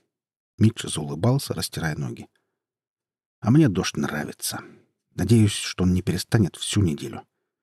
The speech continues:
Будем сидеть здесь, не вылезая из постели, попивая ром и выясняя, кто из нас сильнее». «Ты шокируешь меня. Ты что,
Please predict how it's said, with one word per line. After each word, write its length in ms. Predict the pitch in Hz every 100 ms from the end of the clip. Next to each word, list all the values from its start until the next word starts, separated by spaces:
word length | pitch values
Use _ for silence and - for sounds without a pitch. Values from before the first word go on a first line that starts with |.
| _
Будем 240 | 101 98
сидеть 320 | 92 101 92 76
здесь, 360 | 78 82 -
не 80 | 104
вылезая 380 | 110 113 98 78
из 120 | 80
постели, 480 | - 101 - 120 117 _ _
попивая 480 | - 104 104 98 -
ром 240 | 147 160 -
и 80 | -
выясняя, 600 | 82 73 - 95 139 165 - -
кто 340 | - - 90
из 160 | 120 117
нас 200 | 90 -
сильнее». 480 | 104 90 - 69 - _ _ _ _ _ _ _ _ _ _ _
«Ты 140 | - 160
шокируешь 720 | - 165 - 139 127 123 -
меня. 320 | 117 107 113 _ _ _ _
Ты 100 | 151
что, 320 | - - 110